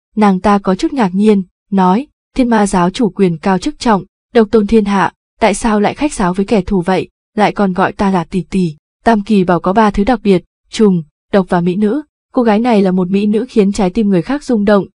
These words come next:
nhìn thấy cô ta sẽ quên đi đám độc trùng rùng rợn kia. Trái tim sẽ rung động kịch liệt,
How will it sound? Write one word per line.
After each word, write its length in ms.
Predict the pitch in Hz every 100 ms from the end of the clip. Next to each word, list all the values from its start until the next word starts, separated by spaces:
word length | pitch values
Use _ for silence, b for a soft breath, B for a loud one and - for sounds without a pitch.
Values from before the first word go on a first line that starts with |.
| _ -
nhìn 120 | 240
thấy 220 | 202 185 190
cô 160 | 226
ta 200 | 214 196
sẽ 180 | - 185
quên 260 | - 226 202
đi 120 | 196
đám 260 | 180 170
độc 180 | 226 220
trùng 260 | - 180 160
rùng 180 | 185 160
rợn 240 | 185 175
kia. 240 | 196 214 196 _ _ -
Trái 180 | 220 190
tim 260 | 240 220
sẽ 180 | 202 -
rung 160 | 277 247
động 200 | 196 175
kịch 260 | 202 -
liệt, 200 | 208 185